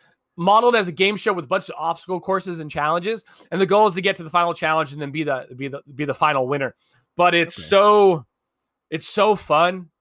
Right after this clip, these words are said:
Speaker 1: and I love how, I love games that can make me hate it so much, but still not, like, but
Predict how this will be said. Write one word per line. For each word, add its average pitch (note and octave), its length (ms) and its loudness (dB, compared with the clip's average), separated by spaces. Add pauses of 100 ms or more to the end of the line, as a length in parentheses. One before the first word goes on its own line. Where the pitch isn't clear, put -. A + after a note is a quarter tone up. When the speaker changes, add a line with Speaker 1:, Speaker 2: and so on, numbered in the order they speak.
(320)
Speaker 1:
and E3 120 -2
I D#3+ 80 -2
love F#3 580 -4
how, E3+ 580 2
I F3 100 -2
love A3 260 2
games G3+ 320 -4
that F3 140 -8
can E3 120 -12
make F#3 180 -6
me E3+ 120 -8
hate F3+ 240 -2
it F3+ 100 -12
so F3+ 180 -4
much, E3 280 -2
but - 180 -10
still E3+ 320 -4
not, C#3+ 300 -2 (240)
like, C3+ 200 -12 (300)
but D3+ 160 -6